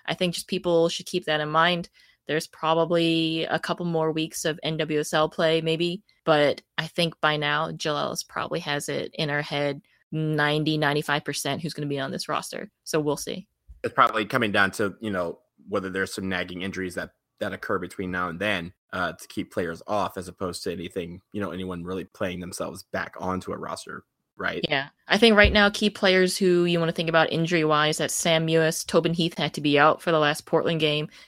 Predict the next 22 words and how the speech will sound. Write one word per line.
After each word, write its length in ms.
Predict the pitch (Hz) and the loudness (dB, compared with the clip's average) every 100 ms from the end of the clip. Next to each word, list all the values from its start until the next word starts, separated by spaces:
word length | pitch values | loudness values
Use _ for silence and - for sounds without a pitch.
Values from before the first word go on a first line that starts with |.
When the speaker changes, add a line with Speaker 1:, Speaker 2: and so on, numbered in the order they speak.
| - | 0
Speaker 1:
Kelly 240 | 185 165 | 4 6
O'Hare 300 | 156 170 147 | 6 4 2
is 100 | 156 | 0
still 300 | - 196 190 | 0 2 4
out, 260 | 151 139 - | 6 4 0
and 120 | 160 | -4
she's 220 | - 185 190 | -2 -2 2
not 260 | 180 185 | 4 4
coming 220 | - 175 | 2 -2
back 260 | 156 165 175 | 2 2 2
until 240 | 156 - | -6 -6
sometime 440 | 147 160 156 165 160 | -6 -4 -4 -4 -4
in 100 | 139 | -2
July, 480 | 135 139 165 165 208 _ _ | -4 -2 -2 -4 -10 _ _
according 220 | - 165 165 | -8 -6 -2
to 80 | 156 | 0
Laura 220 | 143 139 | 2 2
Harvey 400 | 147 139 - - | -2 -2 -6 -8
for, 320 | _ 147 - 60 | _ -6 -6 -6
uh, 160 | 58 | -6
Utah. 440 | - - - - - | -6 -8 -6 -8 -6
So 360 | - - - | -6 -6 -6